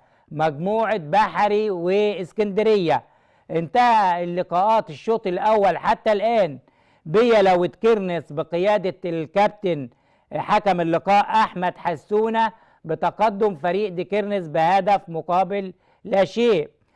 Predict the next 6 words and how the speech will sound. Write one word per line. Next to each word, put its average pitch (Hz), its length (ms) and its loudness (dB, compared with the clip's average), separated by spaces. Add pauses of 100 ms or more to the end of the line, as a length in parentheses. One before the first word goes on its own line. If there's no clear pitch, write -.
(260)
الأولمبي 208 640 2
وغزل 196 420 2
المحلة، 190 640 0
بعد 170 360 0
أن 180 240 -4
تقدم 190 640 -2